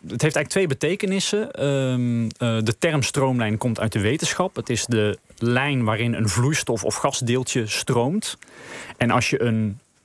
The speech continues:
ontwerp stroomlijnt, dan pas je het eigenlijk zo aan, maar vaak maak je het gladder of smaller of afgeronder, zodat de lucht of het water er zo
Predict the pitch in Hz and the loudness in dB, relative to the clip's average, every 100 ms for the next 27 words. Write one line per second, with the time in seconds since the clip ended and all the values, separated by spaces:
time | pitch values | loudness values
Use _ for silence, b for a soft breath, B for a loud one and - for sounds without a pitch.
0 | _ 131 113 107 139 151 - - 139 151 | _ -2 2 2 0 -2 -2 2 2 2
1 | 139 131 139 - 120 117 113 110 - 135 | 0 0 -2 -2 -2 0 0 0 -2 0
2 | - 123 117 113 110 - 127 - 117 117 | 2 0 0 0 -2 2 0 2 0 2
3 | 107 107 - 107 110 101 104 107 98 - | 0 -2 -2 -2 0 -2 0 -2 0 2
4 | 127 127 120 120 90 110 - 143 131 117 | 4 2 2 -2 -2 -2 -2 0 2 2
5 | 113 - - 101 - - _ _ 135 - | 0 -2 -4 -6 -8 -12 _ _ -2 0
6 | 117 113 113 110 113 - B B B B | 2 2 2 0 -4 -12 B B B B
7 | B - 117 117 120 - 123 110 110 110 | B 0 2 4 2 0 -2 2 2 0
8 | - 110 117 143 - 123 117 101 107 123 | -2 0 2 2 0 0 0 2 0 0
9 | 113 110 110 107 110 | -2 0 2 0 0